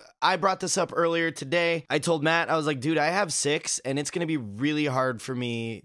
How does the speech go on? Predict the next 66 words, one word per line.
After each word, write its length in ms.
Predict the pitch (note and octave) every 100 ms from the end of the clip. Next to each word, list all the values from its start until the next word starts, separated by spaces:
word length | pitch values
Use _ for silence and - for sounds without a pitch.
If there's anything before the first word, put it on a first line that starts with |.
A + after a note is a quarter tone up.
| -
to 100 | C#3+
just 240 | A#2 B2+
keep 220 | - B2+ C3
it 100 | -
contained." 500 | A#2+ A2 C#3 B2+ B2
And 80 |
I 60 | C3
was 80 | B2+
like, 80 | C#3
"I 60 |
really 320 | B2+ D#3+ D#3
do 160 | C#3 D3
wanna 180 | C#3 C3+
talk 240 | C#3+ B2+
about 160 | B2+ A#2
my 120 | A#2
sixth. 460 | - F#3 D3+ - -
Can 180 | - C#3+
we 100 | C#3+
just 160 | C3 A#2+
do 100 | C#3
an 60 |
honorable 320 | B2+ A#2+ A#2 A2
mention?" 360 | A#2+ C3+ A2
He 100 | A2
was 80 | B2+
like, 100 | B2
"Yeah, 160 | C3 -
absolutely." 500 | - C3+ - C#3 A2+
And 140 | B2 C3
I 100 | D3
just 220 | D#3 D3
wanna 120 | E3
let 140 | E3 D#3
you 120 | E3+
guys 220 | F3 D3
know, 300 | F3 D3+ C3 -
he 100 | F#3
did 140 | G#3+
not 160 | G#3 C#3
prepare 440 | B2 D3+ G#3 A#3
this 380 | C#3+ C#3 C3+ -
at 200 | D3 F3
all. 400 | A#2+ F#3 E3+ D3+
This 200 | C#3 D#3
is 80 | F#3+
completely 520 | G3+ D#3+ D#3+ E3+ F#3
off 140 | E3+
the 80 | D#3
cuff, 280 | - F3 - D3
and 120 | C3+
he 120 | D#3+
just 200 | D3 C#3
immediately 480 | C#3 D3+ E3+ F3 F3
was 180 | E3 D3
like, 100 | D3
"Oh, 80 | G3+
yeah, 160 | F3 E3
I 80 | E3+
know 160 | D#3
what 160 | C3+ A#2+
my 120 | A#2
honorable 320 | A2+ A2 A2
mention 360 | G#2+ G2 - F2+
is." 100 | F2
So 300 | - C3+